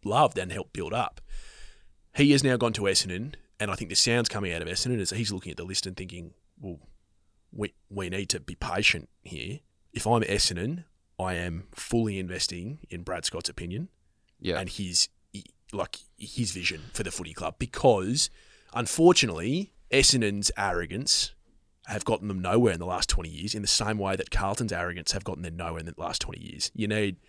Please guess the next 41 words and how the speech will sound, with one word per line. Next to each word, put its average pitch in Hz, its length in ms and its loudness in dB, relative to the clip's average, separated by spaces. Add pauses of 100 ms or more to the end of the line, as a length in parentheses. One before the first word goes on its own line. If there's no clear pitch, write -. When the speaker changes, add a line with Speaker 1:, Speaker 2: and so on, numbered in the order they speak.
Speaker 2:
How 170 200 -2
many 196 140 2
times 147 260 2
does 107 160 2
Essendon 101 200 0
need 85 140 -8
to 98 60 -2
do 156 140 6
this, 160 200 4
though? 90 220 2
Like, 92 160 -2 (200)
they 110 80 4
went 156 160 4
and 156 80 4
go... 127 220 10
They 117 120 8
go 120 100 10
Speaker 1:
I 117 40 10
Speaker 2:
and 110 80 6
Speaker 1:
know. 107 60 6
Speaker 2:
get - 80 -2
Shiel, 160 360 10
Stringer 127 360 8
and 107 100 6
Smith 104 420 6
in 95 80 2
the 95 40 6
Speaker 1:
I 90 40 4
know. - 40 6
Speaker 2:
same 110 220 6
off-season, 95 640 2
Speaker 1:
Yep. 78 180 -6 (200)
Speaker 2:
thinking 131 280 8
they 113 60 6
were 92 120 6
close. - 500 4
They 85 140 4 (120)
made 113 200 6
a - 40 2
final 98 300 4
series 95 480 2